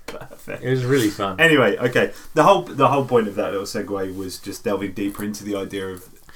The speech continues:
Speaker 2: It is, it
Speaker 1: expectation and
Speaker 2: Yeah,
Speaker 1: positioning,
Speaker 2: the
Speaker 1: right?
Speaker 2: one, I remember a film that I saw, uh, Aaron brought a film to me and he wouldn't let me, he wouldn't tell me anything about it, and it was Spirited Away.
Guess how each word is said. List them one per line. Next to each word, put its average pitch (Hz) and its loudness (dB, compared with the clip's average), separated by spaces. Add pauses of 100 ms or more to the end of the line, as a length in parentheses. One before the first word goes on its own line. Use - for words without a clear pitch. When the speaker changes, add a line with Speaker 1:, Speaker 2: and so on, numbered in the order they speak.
(140)
Speaker 2:
It - -6
is, 233 4
it - -2
Speaker 1:
expectation 113 2
and 98 -10
Speaker 2:
Yeah, 156 4
Speaker 1:
positioning, 143 4
Speaker 2:
the 180 8
Speaker 1:
right? 196 4
Speaker 2:
one, 214 0
I 156 6
remember 196 2
a 135 2
film 131 0
that 117 2
I 104 0
saw, 104 -2
uh, 95 -6
Aaron 107 -2
brought 101 -2
a - -16
film 98 -6
to 92 -12
me 90 -8
and 90 -8
he 101 -6
wouldn't 104 0
let 101 -8
me, 104 -8
he 101 -14
wouldn't 110 -4
tell 98 -10
me 101 -8
anything 98 -14
about 104 -8
it, - -8 (380)
and 101 -8
it 101 -8
was 101 -2
Spirited 104 -4
Away. 95 -12